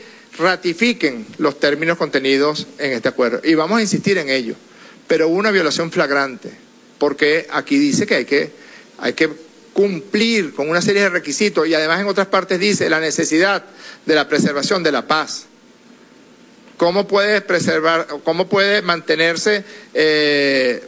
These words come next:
un postulado y firmar un papel hablando de la paz cuando le están dando el visto bueno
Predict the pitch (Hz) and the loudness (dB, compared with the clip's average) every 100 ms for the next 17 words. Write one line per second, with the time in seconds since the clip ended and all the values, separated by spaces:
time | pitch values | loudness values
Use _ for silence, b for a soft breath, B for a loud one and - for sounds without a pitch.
0 | - 165 156 196 196 175 175 185 202 196 | -6 -4 -2 -2 0 2 2 2 0 -2
1 | 170 160 170 185 180 196 170 160 185 180 | 0 0 0 0 0 2 2 0 2 0
2 | - 165 220 - B B B - 165 170 | 2 0 -2 -8 B B B 0 0 2
3 | 175 226 208 - - - - 151 156 151 | 0 0 -2 -12 -20 -20 -6 0 2 4
4 | 151 135 135 160 165 170 180 190 175 180 | 2 0 -2 -2 0 -2 0 0 2 0
5 | 185 180 190 196 226 | 0 0 2 2 -2